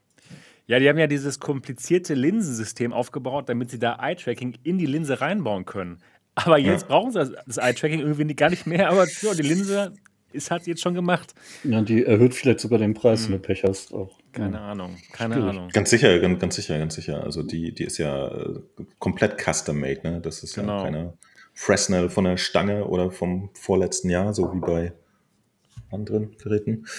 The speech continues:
Speaker 1: Ja.
Speaker 2: Ähm,
Speaker 1: <laughs>
Speaker 2: ist schade,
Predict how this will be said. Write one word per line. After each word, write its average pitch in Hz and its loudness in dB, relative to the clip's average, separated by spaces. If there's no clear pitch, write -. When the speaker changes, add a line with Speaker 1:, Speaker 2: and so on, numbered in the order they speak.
Speaker 1:
Ja. 92 6
Speaker 2:
Ähm, 92 4
Speaker 1:
<laughs> - -8
Speaker 2:
ist 117 4
schade, 190 8